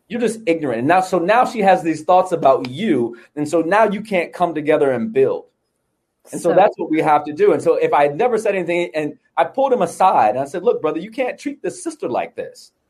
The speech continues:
Speaker 1: She's your sister. You might not be related, but she is a sister. She's a black woman." And in those moments,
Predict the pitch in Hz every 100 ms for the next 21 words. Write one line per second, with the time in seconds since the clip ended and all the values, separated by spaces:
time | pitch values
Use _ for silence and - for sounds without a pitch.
0 | _ _ _ - 254 269 180 - - 147
1 | 160 214 185 147 151 214 214 165 - 339
2 | 175 - - 170 143 240 185 135 - 147
3 | 160 123 139 107 82 - _ _ _ _
4 | _ _ _ 151 170 208 254 226 180 202
5 | 214 196